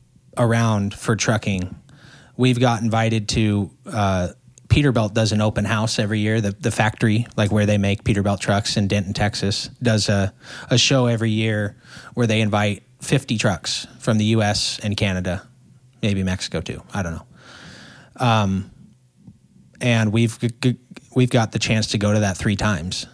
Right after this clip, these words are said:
and that's, that's a pretty cool deal. You know, you get to go out to Texas. You get a, the show is on the factory grounds. Um, you, you get to go through downtown Denton, because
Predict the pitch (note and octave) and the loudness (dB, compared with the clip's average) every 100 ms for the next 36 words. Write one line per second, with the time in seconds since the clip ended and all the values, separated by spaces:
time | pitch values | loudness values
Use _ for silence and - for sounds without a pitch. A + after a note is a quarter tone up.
0 | - - G#2+ A2 A2+ - - A#2+ - A2 | -20 -6 -2 2 2 0 0 0 0 0
1 | B2+ A2+ G#2+ - A2+ G2+ - - - A#2+ | 2 2 0 2 2 0 -6 -20 -2 2
2 | B2+ A2 G#2 G#2+ G#2+ G#2+ A2 G#2+ A2 A2+ | 4 2 2 2 0 2 2 2 2 0
3 | - - A#2 - B2 A#2 - - - A2 | -2 0 0 2 2 2 0 -4 -2 0
4 | A2 G#2 - - A#2+ G#2 A#2+ A2 A2 G#2 | 2 0 -4 -4 0 2 2 2 2 -2
5 | - A2 A2 G#2+ G2+ G#2+ - A2+ G2+ G2+ | -2 0 2 0 0 -2 -2 -2 0 0
6 | G#2 B2 C3 - - - - - - - | 0 0 -4 -8 -18 -20 -20 -20 -20 -4
7 | A2 G#2 G#2+ G#2 - A2+ G#2 G#2+ G#2 G#2 | 0 2 2 0 -2 0 2 2 0 2
8 | G#2+ G#2+ B2+ G#2+ G#2 A2 G#2+ A#2 G#2+ A2 | 2 2 2 0 2 0 2 2 2 2
9 | A#2 C#3 C#3 - - A2 A2 G2+ - | 2 0 -2 -8 -4 -2 0 0 -2